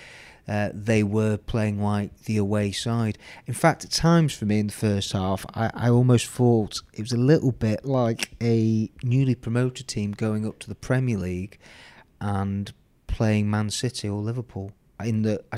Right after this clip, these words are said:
just thought Wednesday stood off them and allowed good players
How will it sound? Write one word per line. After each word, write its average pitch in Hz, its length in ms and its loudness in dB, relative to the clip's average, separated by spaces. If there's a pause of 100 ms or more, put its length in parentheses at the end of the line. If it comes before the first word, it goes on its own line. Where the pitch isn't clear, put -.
just - 280 -2
thought 117 360 -2
Wednesday 110 540 -2
stood 117 480 -2
off 120 280 -4
them 95 240 -8 (300)
and 104 160 -4
allowed 107 480 0
good 113 220 -2
players 107 600 0